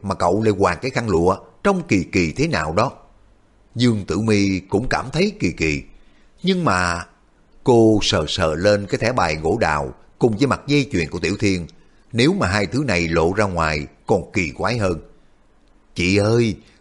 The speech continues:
nếu không chị hãy để em vào trong túi đi." Tiểu Thiên nói, "Em không có muốn gì em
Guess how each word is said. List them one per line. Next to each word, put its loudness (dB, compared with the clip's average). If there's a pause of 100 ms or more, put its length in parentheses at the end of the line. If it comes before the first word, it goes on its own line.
nếu 2
không -2 (160)
chị 4
hãy -2
để 4 (100)
em 0
vào 2
trong -2
túi 4
đi." 4 (680)
Tiểu 0
Thiên 0
nói, -2 (760)
"Em -2
không -2
có 2
muốn 2
gì 2
em -2